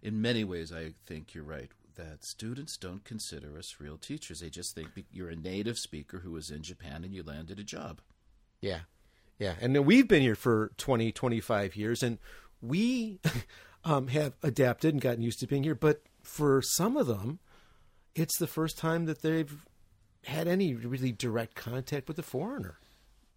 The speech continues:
Speaker 1: Yeah, but that's getting less and less common. But I think there is that. But I also think that, <clears throat> uh, it's part of also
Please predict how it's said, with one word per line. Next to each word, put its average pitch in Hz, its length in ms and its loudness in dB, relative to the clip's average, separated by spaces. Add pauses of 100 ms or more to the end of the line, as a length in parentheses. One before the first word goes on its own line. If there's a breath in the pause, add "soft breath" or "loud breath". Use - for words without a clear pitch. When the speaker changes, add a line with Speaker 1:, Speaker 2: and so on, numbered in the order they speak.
Speaker 1:
Yeah, 247 100 -6
but 220 120 -2
that's 254 220 -2
getting 185 320 2
less 131 240 0
and 107 120 -2
less 87 220 -6
common. 95 560 -4
But 87 240 -2
I 92 60 -4
think 107 240 -6 (120)
there 131 200 2
is 156 280 2 (180)
that. 117 560 0 (160)
But 131 220 0
I 175 120 0
also 208 280 0
think 139 380 -2
that, 104 300 -2
<clears throat> - 760 -10
uh, - 120 -8
it's 127 200 -2
part 123 380 2
of 123 280 -2
also 113 920 0